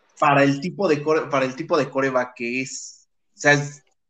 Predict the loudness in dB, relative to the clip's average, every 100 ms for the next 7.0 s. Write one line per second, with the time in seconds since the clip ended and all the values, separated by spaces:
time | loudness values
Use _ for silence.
0 | _ _ -10 -6 -4 2 2 2 0 0
1 | 0 -2 0 0 2 2 0 -2 -2 -4
2 | -4 -4 -4 -4 0 0 0 -2 0 2
3 | 0 0 0 2 4 4 2 0 -2 0
4 | 2 2 0 -6 -20 _ _ _ _ _
5 | _ _ _ _ _ _ -2 0 2 4
6 | 4 4 2 2 0 2 2 2 -2